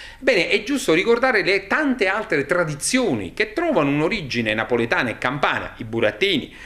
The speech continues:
ma i pastori di San Gregorio Armeno, ma il bel canto e l'opera lirica, ero ieri al San Carlo, il più antico teatro lirico del mondo, la canzone napoletana stessa e molte altre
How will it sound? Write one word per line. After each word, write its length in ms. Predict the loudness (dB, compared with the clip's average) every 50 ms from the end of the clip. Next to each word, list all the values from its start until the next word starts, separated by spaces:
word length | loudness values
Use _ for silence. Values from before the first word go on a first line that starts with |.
| -18 -18 -12 -4
ma 160 | -2 0 0
i 100 | 0 0
pastori 360 | 0 0 -2 0 0 2 2 2
di 40 | 2
San 160 | 2 0 2
Gregorio 380 | 0 2 2 2 2 2 2 0
Armeno, 500 | -2 -4 -4 -2 -2 0 -2 -2 -4 -2
ma 160 | -2 0 0
il 240 | 0 -2 -2 -4 -2
bel 320 | 0 0 0 0 -2 -2
canto 360 | -2 -2 -2 -2 -2 -2 0
e 60 | 0
l'opera 420 | 2 2 2 2 2 0 0 0 0
lirica, 520 | -2 -2 -2 -2 -2 -2 -2 -2 0 0
ero 140 | 0 0 0
ieri 280 | 0 2 2 2 2 0
al 120 | 0 -2
San 220 | -4 -8 -8 -4
Carlo, 340 | -2 0 0 0 -2 -2 -4
il 80 | -6 -4
più 120 | -4 -6
antico 280 | -6 -4 -4 -4 -4 -2
teatro 300 | 0 0 0 0 -2 -4
lirico 480 | -6 -6 -6 -6 -4 -2 -2 -2 -4 -8 -16 -18 -18 -18 -18 -18 -16 -4
del 180 | -2 0 0
mondo, 340 | 2 2 4 4 4 4 4
la 140 | 2 2 0
canzone 380 | 0 -2 -2 0 2 2 2 2
napoletana 540 | 2 0 2 2 2 2 2 -2 -2 -2
stessa 840 | -4 -6 -2 0 0 0 0 -2 -4 -2 -2 -2 -2 -2 -6 -12 -20 -20 -20 -6 -2
e 320 | 0 0 0 0 -4 -8 -8
molte 640 | -6 -6 -2 0 0 2 2 2 0 2 2 2 2
altre 800 | 2 2 2 0 -2 -2 -2 0 0 2 2 0 -2 -4 -10 -18